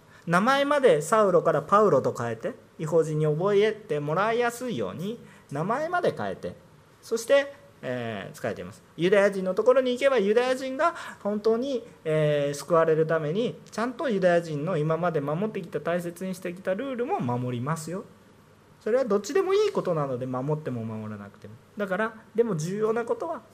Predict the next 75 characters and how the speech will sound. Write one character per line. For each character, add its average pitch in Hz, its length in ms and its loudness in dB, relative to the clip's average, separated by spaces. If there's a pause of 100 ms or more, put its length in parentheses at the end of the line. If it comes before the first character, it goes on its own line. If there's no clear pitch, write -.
(120)
イ 147 140 -4
エ 143 80 2
ス・ 123 140 -8
キ 143 100 -8
リ 127 140 -8
ス - 100 -14
ト 139 60 -10
を 208 240 -6
信 131 240 -8
じ 101 120 -10
て 107 80 -8
も 101 120 -8
ら 101 160 -8
う 101 40 -10
た 123 140 -12
め 156 120 -10
に、 170 120 -10 (100)
む 254 140 -2
し 277 180 -2
ろ 117 240 0 (420)
ル 214 120 -2
ー 330 140 0
ル 190 160 4
を 139 80 6
破 151 220 4
っ 202 40 2
た 143 160 0
ん 107 60 -2
じ 107 60 -2
ゃ - 20 -2
な 107 120 -4
く - 80 -16
て、 107 300 -6
ル 202 100 0
ー 285 120 -2
ル 139 120 0
を 107 60 0
守 170 380 -4
り 311 60 -12
ま 320 120 -6
し 302 100 -10
た 320 140 -6
と 165 120 0
い 123 80 0
う 104 60 -2
話 95 360 -10
を 92 80 -12
す - 120 -20
る 95 80 -14
わ 92 80 -14
け - 80 -20
で - 120 -20
す - 140 -20
ね。 147 120 -10 (1700)
で 196 160 0
す - 80 -4
か 180 100 4
ら、 175 300 2 (160)
あ 139 160 -2
の、 139 140 -2
神 262 380 4
を、 160 220 4
宮 220 340 4
を 240 140 6
冒 226 260 8
涜 220 160 2
し 214 120 -4
て、 180 80 0
み 202 100 2
ん 214 80 2
な 214 100 2
の 165 120 0
心 175 340 0
の 180 140 0
ね、 233 240 -2